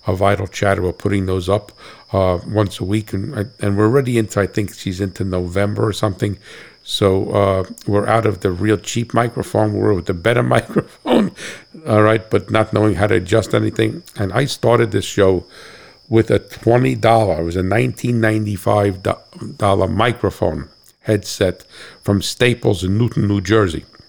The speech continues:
all right? And somebody had told me that my computer, which is a Dell computer,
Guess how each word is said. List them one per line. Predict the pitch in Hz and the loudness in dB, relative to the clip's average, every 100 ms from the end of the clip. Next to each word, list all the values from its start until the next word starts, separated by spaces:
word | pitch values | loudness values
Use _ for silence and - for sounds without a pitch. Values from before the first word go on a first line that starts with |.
| - | -6
all | 92 | 0
right? | 98 101 - - - - - _ | 0 0 -8 -20 -20 -20 -20 _
And | - 101 92 92 90 _ _ | 0 2 0 -2 -8 _ _
somebody | - 127 135 135 123 | -2 0 2 2 2
had | 104 107 | 2 0
told | - 127 120 104 | 0 2 4 2
me | 92 95 92 - _ _ | 0 0 -2 -8 _ _
that | - 107 | -4 -2
my | 101 95 | 0 -2
computer, | - 101 - 131 139 107 107 - | 0 -2 0 2 4 4 2 -2
which | 85 - | -6 -4
is | 98 | -4
a | |
Dell | 92 107 110 | 0 2 2
computer, | - 101 - 104 104 | 0 -6 0 2 2